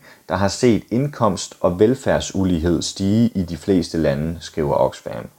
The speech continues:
N G O'en mener, at de seneste års politiske beslutninger afspejler dybt forankrede systemer af patriarkat og kolonialisme,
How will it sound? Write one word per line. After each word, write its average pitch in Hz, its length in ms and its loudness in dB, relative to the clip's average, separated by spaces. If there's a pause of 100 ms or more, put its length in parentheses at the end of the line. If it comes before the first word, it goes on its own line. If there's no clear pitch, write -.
(560)
N 185 100 4
G 139 80 -2
O'en 85 300 4
mener, 80 440 0 (320)
at 104 160 2
de 117 80 0
seneste 139 500 0
års 90 240 2
politiske 95 600 0
beslutninger 82 680 -4
afspejler 82 680 2 (200)
dybt 156 300 0
forankrede 92 640 0
systemer 87 640 -2
af 80 260 4 (100)
patriarkat 87 880 0
og 82 140 -4
kolonialisme, 85 1120 -2